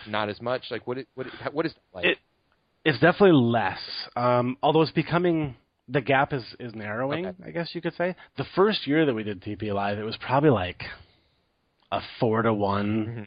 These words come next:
Speaker 2: ratio. Like, you know, for every one person that listens to T P Live, four people listen to the, to this podcast.
Speaker 1: Right.
Speaker 2: I'd say it's now more like two-to-one.
Speaker 1: Right, yeah, 'cause definitely go check it out, guys. When we're, we're, even though we're not doing the strategy podcast, we're doing a lot of strategy on the live,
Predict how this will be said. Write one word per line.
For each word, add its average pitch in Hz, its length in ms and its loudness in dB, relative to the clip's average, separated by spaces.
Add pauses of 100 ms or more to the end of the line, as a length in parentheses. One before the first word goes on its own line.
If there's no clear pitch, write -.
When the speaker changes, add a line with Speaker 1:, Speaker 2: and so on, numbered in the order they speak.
(180)
Speaker 2:
ratio. 143 540 4
Like, 104 140 2 (100)
you 110 100 -6
know, 90 140 -2 (420)
for 123 100 2
every 117 200 4
one 113 260 2
person 117 280 2
that 113 60 0
listens 107 280 -2
to 101 60 -6
T 107 60 -2
P 107 140 -2
Live, 104 260 2 (100)
four 101 180 -2
people 101 240 -4
listen 101 280 -4
to 98 220 -4 (160)
the, 101 180 -4 (300)
to 104 80 -8
this 110 240 -2
podcast. 143 460 4
Speaker 1:
Right. - 100 -4 (380)
Speaker 2:
I'd 127 180 4
say 139 200 4
it's 127 180 2
now 113 340 -2
more 110 220 -2
like 101 240 -4
two-to-one. 156 400 0
Speaker 1:
Right, 196 100 -6
yeah, 151 140 0
'cause - 240 -8
definitely 254 260 -2
go 208 100 0
check 151 200 -4
it 131 60 2
out, 156 140 2
guys. 107 200 -2
When 110 120 -10
we're, 110 260 -6
we're, 123 160 -8 (100)
even 143 180 -8
though 147 120 2
we're 127 100 2
not 120 280 -2
doing 113 200 -6
the 98 60 -14 (280)
strategy 139 380 0
podcast, 101 560 -8 (360)
we're 110 60 -14
doing 151 160 -4
a 123 60 -2
lot 104 160 -2
of 98 60 -10
strategy 117 440 -2
on 92 80 -8
the 87 60 -14
live, 107 260 -2